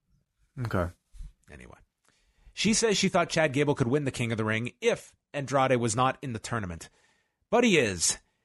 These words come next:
Speaker 2: and tells him to keep going, little guy. So then the match begins,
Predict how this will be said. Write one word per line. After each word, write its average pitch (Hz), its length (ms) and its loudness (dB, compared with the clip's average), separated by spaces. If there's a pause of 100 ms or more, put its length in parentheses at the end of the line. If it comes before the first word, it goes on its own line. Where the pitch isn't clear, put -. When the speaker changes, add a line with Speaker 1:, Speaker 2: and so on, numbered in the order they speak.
(180)
Speaker 2:
and 95 260 -6
tells 123 380 2
him 120 240 -2
to 95 200 -6
keep - 420 -4
going, 101 440 0 (200)
little 117 220 -4
guy. 110 360 0 (920)
So 156 120 -6
then 240 160 0
the 226 40 2
match 190 340 0
begins, 117 440 0